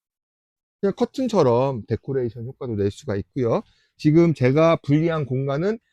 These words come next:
이점사 미터, 삼점오 미터 공간이라서요. 여러분들이 삼백 에어매트도 충분히 들어가고 공간들이 남습니다. 남으니까 여러분들이 이렇게 활용하시면 돼요. 음, 분리 난방도 할 수 있고요.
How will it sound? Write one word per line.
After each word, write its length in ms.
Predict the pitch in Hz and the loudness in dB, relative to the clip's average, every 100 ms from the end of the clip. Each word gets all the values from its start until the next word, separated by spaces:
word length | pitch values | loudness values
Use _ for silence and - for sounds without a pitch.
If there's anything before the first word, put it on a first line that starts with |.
| _ | _
이점사 680 | 143 143 _ 175 170 151 185 | 0 0 _ 2 2 0 0
미터, 500 | 202 180 - 196 214 226 _ _ _ _ _ _ _ _ _ _ | 2 0 0 2 2 0 _ _ _ _ _ _ _ _ _ _
삼점오 340 | 208 208 208 | -8 -4 -4
미터 200 | 127 135 | -4 -4
공간이라서요. 760 | 120 117 117 113 107 123 160 147 | -4 -2 0 -2 -2 -4 -4 -2
여러분들이 420 | 113 156 151 143 143 | -2 -2 -4 -8 -10
삼백 480 | 254 277 247 240 _ | -10 0 0 0 _
에어매트도 680 | 120 123 127 117 123 151 190 - | -4 -4 -4 -10 -10 -4 -4 -6
충분히 440 | - 202 196 202 180 | -6 -2 -2 -2 -4
들어가고 540 | - 123 123 117 151 - | -6 -8 -6 -8 -10 -10
공간들이 400 | 123 135 135 117 | -10 -10 -10 -8
남습니다. 640 | 101 120 135 147 117 95 85 _ _ - - | -4 -4 -6 -6 -8 -8 -14 _ _ -16 -4
남으니까 600 | 120 160 131 - 196 104 | -2 0 -2 -6 -8 -6
여러분들이 640 | 117 131 123 117 170 135 78 _ _ _ | -6 -4 -4 -4 -2 -4 -6 _ _ _
이렇게 300 | 139 185 - | 0 0 0
활용하시면 640 | 170 226 220 190 - 135 | 0 2 2 0 -2 -2
돼요. 180 | 113 85 - _ _ _ | -4 -8 -12 _ _ _
음, 120 | 165 160 | 0 2
분리 240 | 160 208 | 4 2
난방도 400 | 233 214 214 175 | 0 -2 -2 -2
할 80 | 165 | -4
수 160 | - | -2
있고요. 380 | 135 - 143 160 | -4 2 4 4